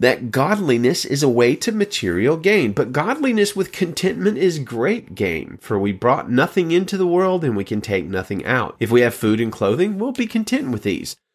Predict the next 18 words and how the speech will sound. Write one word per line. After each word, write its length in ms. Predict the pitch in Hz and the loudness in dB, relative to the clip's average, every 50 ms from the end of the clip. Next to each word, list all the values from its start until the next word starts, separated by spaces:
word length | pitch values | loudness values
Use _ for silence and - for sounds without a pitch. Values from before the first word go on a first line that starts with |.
| _ _ _ | _ _ _
But 100 | - 139 | -2 2
those 220 | 135 160 185 208 - | 4 4 4 4 0
who 80 | 247 | -2
want 180 | 226 247 262 254 | -2 -2 -4 -4
to 60 | 254 | -2
be 140 | 208 214 156 | -4 -2 -4
rich 360 | 131 139 185 208 190 190 - | -2 0 2 0 0 0 -4
fall 300 | - - - 117 117 117 | -6 -2 -2 0 2 2
into 200 | 117 117 120 123 | 2 0 -2 -6
temptation, 680 | 110 - 156 - - - - 147 147 139 - - - - - | -4 -2 -2 -2 -4 -4 -4 -4 -2 -2 -4 -4 -6 -6 -6
a 60 | - | -8
trap, 640 | - - - - - - 190 208 139 80 - - - | -6 -6 -6 -6 -2 0 0 0 0 -2 -6 -6 -2
and 300 | 123 117 110 104 110 120 | 0 2 2 2 2 2
many 300 | 143 175 233 254 226 - _ | 2 2 2 0 -2 -2 _
foolish 540 | - - - 180 135 117 95 90 - - 117 | -4 0 0 2 2 2 2 0 0 -2 -4
and 100 | 92 85 | -4 -6
harmful 540 | - - - 110 120 139 143 - - 156 | -6 -2 0 0 0 0 -2 -2 -4 -4
desires, 680 | 156 147 151 139 120 107 95 87 85 90 98 - - - | 0 0 0 0 0 2 2 2 4 4 2 2 0 -4